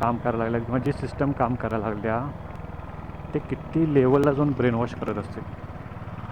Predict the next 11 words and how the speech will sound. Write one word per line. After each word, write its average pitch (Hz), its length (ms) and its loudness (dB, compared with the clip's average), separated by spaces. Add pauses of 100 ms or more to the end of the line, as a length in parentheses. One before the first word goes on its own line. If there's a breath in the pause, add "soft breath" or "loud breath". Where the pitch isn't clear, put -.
(1120)
अशा 113 200 -4
लोकांना. 117 480 0
म्हणजे 123 320 0 (160)
चूक 135 120 0 (140)
की 143 80 2
वाईट 127 400 4
शिकल्या 127 320 -2
सवरल्यांना 127 520 0
जर 131 140 0 (100)
कळत 123 240 2
नसेल, 117 320 0